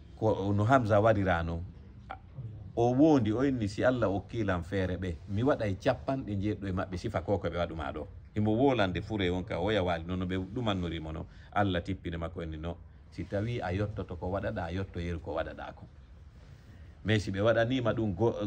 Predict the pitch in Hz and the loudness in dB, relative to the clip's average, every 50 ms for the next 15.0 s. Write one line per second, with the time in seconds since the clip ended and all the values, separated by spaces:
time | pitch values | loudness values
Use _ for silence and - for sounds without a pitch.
0 | 92 85 101 120 113 98 - - 104 110 101 90 98 104 104 98 98 90 - - | -4 0 2 2 2 2 2 0 -2 0 0 0 0 0 0 0 -2 -2 0 0
1 | 107 101 - 117 113 110 104 117 104 104 104 107 113 110 98 - - 117 113 - | 0 2 2 2 2 2 0 -2 -2 -2 -2 0 -2 -2 -2 0 0 0 0 2
2 | - 120 113 - 104 98 101 110 107 107 101 - 104 107 107 113 117 113 104 95 | 0 0 0 0 -2 0 0 0 -2 -2 -4 -4 -2 -2 -2 0 2 2 2 2
3 | 90 - - 87 - 90 82 82 87 87 90 - - - - - 87 90 92 92 | 2 0 -4 -6 -4 -4 -4 -2 -2 -4 -4 -4 -8 -12 -10 -4 -2 -2 2 4
4 | 107 120 117 104 104 104 101 98 92 90 92 92 110 117 110 107 - 92 90 85 | 2 4 4 2 0 0 -2 -2 -2 -2 -2 -2 -2 -4 -4 -4 -2 -2 -2 -2
5 | 80 82 92 87 - - - 87 80 80 - 90 - 98 98 110 117 120 - - | -2 -4 -6 -6 -6 -6 -6 -6 -6 -6 -8 -6 -2 -2 -2 0 -2 -2 -2 -2
6 | 90 87 85 87 98 - - - - - 87 82 82 87 110 107 104 92 95 92 | 0 0 2 2 2 0 -2 -4 -4 -4 -2 -2 0 2 2 2 0 -2 -4 -4
7 | 90 90 82 80 76 76 131 170 - - - 87 71 65 - - - - - - | -4 -4 -4 -4 -2 0 0 0 0 -2 -6 -6 -6 -8 -10 -16 -20 -12 -6 -4
8 | 104 92 101 95 120 117 107 - 120 120 - - - 95 95 104 110 101 - - | -2 0 0 0 0 -2 -2 -2 -2 -2 -2 -2 -2 0 0 0 0 0 -2 -4
9 | - - - - - - - - - - - - - - - - - - - 104 | -4 -4 -4 -4 -6 -8 -10 -14 -18 -18 -18 -18 -18 -18 -18 -18 -16 -4 0 0
10 | - - 139 147 143 139 131 135 120 107 113 113 113 117 151 185 185 - - - | 4 6 8 8 8 6 4 0 -2 -2 -2 -2 0 0 0 0 -2 -2 -4 -2
11 | 113 110 101 92 101 104 127 165 165 - - 113 104 104 104 104 104 104 104 98 | 0 0 2 0 0 0 0 -2 -4 -4 -4 -4 -2 0 0 -2 -2 -2 -4 -4
12 | - 135 127 - - - 104 95 101 120 117 113 - 208 175 - - - - 95 | -4 -4 -6 -6 -6 -6 -6 -4 -4 -4 -6 -6 -6 -6 -4 -4 -4 -4 -4 -4
13 | 92 107 110 - - 147 165 - - - 95 95 107 92 - 92 87 87 87 85 | -4 -4 -4 0 2 2 2 2 0 -2 -2 0 -2 -2 -4 -6 -8 -8 -8 -10
14 | - 92 92 92 - - 156 170 - 107 117 120 135 143 135 - 185 180 - - | -8 -8 -8 -8 -4 -2 -2 0 0 0 0 0 2 0 0 -2 -6 -6 -6 -10